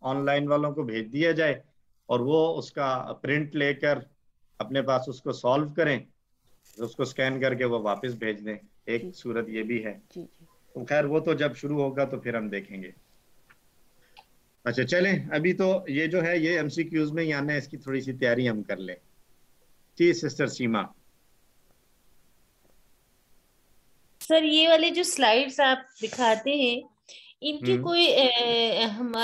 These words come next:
Speaker 3: वो, ए, वो है हमारे पास, जिससे हमारे पास भी ये slides आ जाएं, कोई ऐसा इसका link हो?
Speaker 1: असल में ये वाली slides लेने के लिए ना, आपको यहाँ जहमत करनी पड़ेगी अल फलाह आने की।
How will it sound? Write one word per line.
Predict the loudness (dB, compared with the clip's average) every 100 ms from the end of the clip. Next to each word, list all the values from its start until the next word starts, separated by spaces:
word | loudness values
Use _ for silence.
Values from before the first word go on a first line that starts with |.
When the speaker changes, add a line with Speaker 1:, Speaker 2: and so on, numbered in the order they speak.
| -2 -4
Speaker 3:
वो, | -4 0 0 2 0 -2 -6 -12 _ -20 -20 -20 -18 -16 -14
ए, | -12 -12 -6 0
वो | 4 6
है | 6 6
हमारे | 6 6 4
पास, | 4 4 4 4 -6 -16 -20 -20 _ -2
जिससे | 2 4
हमारे | 4 4 6 4
पास | 6 4
भी | 2
ये | -2 -2
slides | -2 0 0 0 0
आ | 0
जाएं, | 0 -4 -4
कोई | -2 -2
ऐसा | -2 -2 -2
इसका | -4 -4 -2
link | 0 -2 -2 -4
हो? | -4 -6 _ _ _ _ -20 -20 -18 -20 -20 -20 _ _ -6
Speaker 1:
असल | -6 0 0
में | 2 2 0 0
ये | 0 0
वाली | 0 0 0
slides | 0 0 0 -2 -2
लेने | -2 -2 -2
के | -4
लिए | -2 -2
ना, | -2
आपको | -2 -2 -4 -4 0 4 4
यहाँ | 4 0 0 -2 -4 -8 -14 -6
जहमत | -2 -2 -4 -4
करनी | -4 -2
पड़ेगी | -2 -2 -2 -2
अल | -2 -4
फलाह | -6 -6
आने | -4 -4 -4 -4
की। | -8 -18